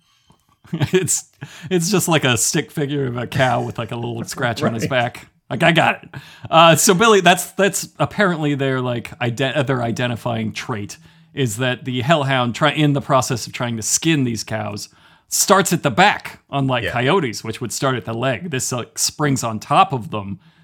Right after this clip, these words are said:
Speaker 1: and likes to eat back first,
Speaker 2: That's
Speaker 1: uh,
Speaker 2: how you
Speaker 1: which
Speaker 2: can tell
Speaker 1: I
Speaker 2: it's
Speaker 1: guess
Speaker 2: not
Speaker 1: is
Speaker 2: a big
Speaker 1: evil.
Speaker 2: coyote.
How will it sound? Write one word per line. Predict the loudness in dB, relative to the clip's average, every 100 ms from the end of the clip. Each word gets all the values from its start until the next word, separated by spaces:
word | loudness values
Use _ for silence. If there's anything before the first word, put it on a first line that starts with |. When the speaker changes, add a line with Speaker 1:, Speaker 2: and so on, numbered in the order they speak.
| _ -8
Speaker 1:
and | -4
likes | -2 -2
to | -2
eat | -4 -6 -2
back | 0 0
first, | -2 -4 -2 -4 -6 -8 -8
Speaker 2:
That's | -6 -2
Speaker 1:
uh, |
Speaker 2:
how | -2
you | 0
Speaker 1:
which | 0 2
Speaker 2:
can |
tell | 4
Speaker 1:
I | 4
Speaker 2:
it's |
Speaker 1:
guess | 2 6
Speaker 2:
not | 6
Speaker 1:
is | 4
Speaker 2:
a | 2
big | -2
Speaker 1:
evil. | -2
Speaker 2:
coyote. | -2 -2 -8